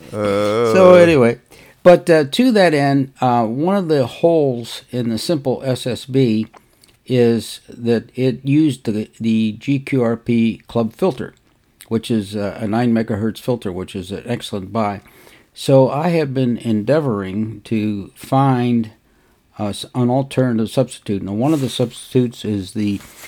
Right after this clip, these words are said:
Speaker 2: Inrad Model three fifty-one, which can be purchased from Inrad. They were out of stock. They're now back in stock. But something I tripped over,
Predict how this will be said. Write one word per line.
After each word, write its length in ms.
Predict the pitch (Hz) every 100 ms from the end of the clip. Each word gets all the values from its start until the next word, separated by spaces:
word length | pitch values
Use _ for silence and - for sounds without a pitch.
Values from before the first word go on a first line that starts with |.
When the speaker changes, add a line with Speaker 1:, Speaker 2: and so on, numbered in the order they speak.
| - -
Speaker 2:
Inrad 560 | 147 135 117 107 101
Model 340 | 107 107 104 92
three 280 | - 135
fifty-one, 840 | 117 131 123 107 98 117 110 87 85 _ _ _ _ _ -
which 280 | 113 110 -
can 140 | 104
be 100 | 104
purchased 440 | 107 120 110 104 -
from 160 | 98
Inrad. 420 | 120 107 95 98 101
They 140 | 110
were 180 | 113 104
out 180 | 113 110
of 60 |
stock. 360 | - 113 101 -
They're 140 | 107
now 180 | 107 104
back 300 | 104 120 131
in 80 | 107
stock. 380 | - 98 104 - _ _ _ _
But 140 | 110 -
something 340 | 180 165 151
I 120 | 123
tripped 300 | 113 143 139
over, 340 | 165 143 107